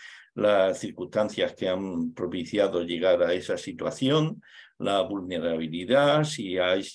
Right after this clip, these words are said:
o no planes de intervención o proyectos de restauración en marcha o la idea de desarrollarlos, y con todo eso,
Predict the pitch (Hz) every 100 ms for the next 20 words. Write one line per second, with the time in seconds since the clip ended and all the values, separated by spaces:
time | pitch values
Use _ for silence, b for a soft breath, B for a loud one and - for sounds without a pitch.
0 | 78 92 92 95 101 92 87 95 98 101
1 | 104 92 78 - 95 82 82 82 80 -
2 | 78 80 80 73 147 165 165 165 131 107
3 | 85 85 95 92 87 82 82 80 - -
4 | 80 80 76 80 139 151 135 90 101 147
5 | 147 151 151 165 117 87 80 82 78 90
6 | 92 98 90 78 82 B B _ 127 90
7 | 92 87 92 135 151 143 170 - b b
8 | _ - 160 127 98 90 139 135 131 127
9 | 123 147 170